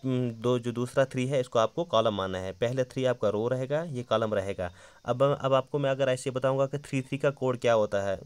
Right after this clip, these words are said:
क्या आता है, देखिए, ऐसे ही थ्री और थ्री, अगर मैं आपको, अगर क्वेश्चन दिया गया होता कि खाली आपको जेड का कोड बताना है, सपोज वो इसका कोड रहा था थ्री थ्री,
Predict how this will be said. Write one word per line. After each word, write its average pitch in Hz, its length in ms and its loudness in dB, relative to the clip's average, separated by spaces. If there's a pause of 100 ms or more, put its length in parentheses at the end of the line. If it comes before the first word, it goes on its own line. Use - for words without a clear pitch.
(120)
क्या 127 160 4
आता 104 240 2
है, 95 80 -4
देखिए, 113 340 -2 (600)
ऐसे 131 280 0
ही 147 100 -2
थ्री 131 380 -4
और 143 200 -6
थ्री, - 280 -6
अगर 127 220 -2
मैं 139 160 2
आपको, 143 500 -2
अगर 127 180 0
क्वेश्चन 131 340 -2
दिया 127 160 4
गया 127 180 0
होता 131 220 -2
कि 131 120 -8
खाली 120 280 0
आपको 123 200 0
जेड 110 220 4
का 123 140 0
कोड 127 240 2
बताना 120 300 0
है, 139 80 -4
सपोज 135 340 -4
वो 117 220 -2
इसका - 280 -2
कोड 104 300 -2
रहा 104 140 -4
था 185 160 -8
थ्री 117 260 -4
थ्री, 90 280 -8